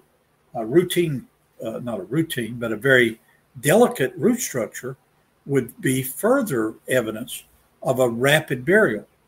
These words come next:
Because, uh, if it were not buried in this mass, which is, it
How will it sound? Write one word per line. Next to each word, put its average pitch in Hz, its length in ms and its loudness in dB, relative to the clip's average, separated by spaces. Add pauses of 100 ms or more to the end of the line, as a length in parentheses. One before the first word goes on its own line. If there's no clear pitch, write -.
(520)
Because, 127 720 4
uh, 120 360 0 (500)
if 143 160 0
it 151 80 0
were 143 160 -2
not 190 480 0
buried 165 540 2 (200)
in 127 240 -8
this 196 260 6
mass, 147 760 -6 (1400)
which 143 180 -8
is, 135 300 -2
it - 200 -6